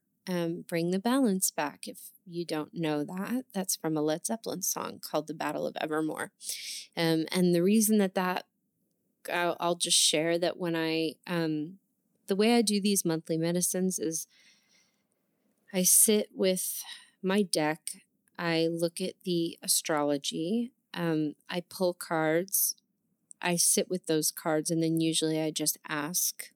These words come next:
what wants to come through, and I write what wants to come through.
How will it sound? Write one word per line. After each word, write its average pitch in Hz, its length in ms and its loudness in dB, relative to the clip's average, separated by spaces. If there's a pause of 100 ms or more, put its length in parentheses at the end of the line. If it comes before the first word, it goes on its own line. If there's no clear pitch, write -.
(140)
what 160 580 -2 (880)
wants 160 300 0
to - 100 -8
come 170 280 -8
through, 147 480 -4
and 190 100 -2
I 170 80 -6
write 160 340 -4 (120)
what - 180 -10
wants - 240 -4
to - 100 -10
come 175 200 -10
through. - 320 -8